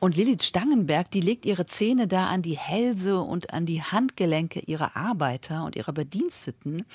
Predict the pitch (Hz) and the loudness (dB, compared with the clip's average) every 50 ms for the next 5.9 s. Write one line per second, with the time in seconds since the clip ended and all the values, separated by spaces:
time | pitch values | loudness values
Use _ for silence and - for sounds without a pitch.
0 | - - - - - - - - - - 190 208 190 214 185 208 196 165 175 156 | -14 -12 -12 -10 -10 -12 -12 -10 -4 -2 0 0 0 0 0 0 0 0 2 2
1 | 170 208 - - - 233 214 - - - 262 277 302 311 311 302 285 254 233 240 | 0 0 0 0 0 0 0 -2 0 0 2 2 4 2 4 4 4 4 2 2
2 | 247 - 220 220 202 - - - - - - 127 131 139 135 127 120 - - - | 0 0 -2 -2 -2 -2 -2 -4 -4 -4 -4 -4 -4 -4 -4 -4 -6 -6 -6 -8
3 | - - - 131 165 - - - - 160 208 - - - 170 151 147 131 - - | -8 -6 -4 -4 -6 -4 -4 -2 -2 -2 -2 -2 -2 -2 0 2 0 0 0 -2
4 | - 156 127 - - - - - - - - - 170 165 151 165 196 269 285 277 | -4 -4 -4 -4 -8 -12 -18 -18 -12 -4 0 2 2 4 4 4 4 4 4 2
5 | 240 220 202 190 165 139 117 131 160 160 185 - - - - 202 - - | 2 2 0 0 0 0 0 0 0 0 2 2 2 2 4 2 2 2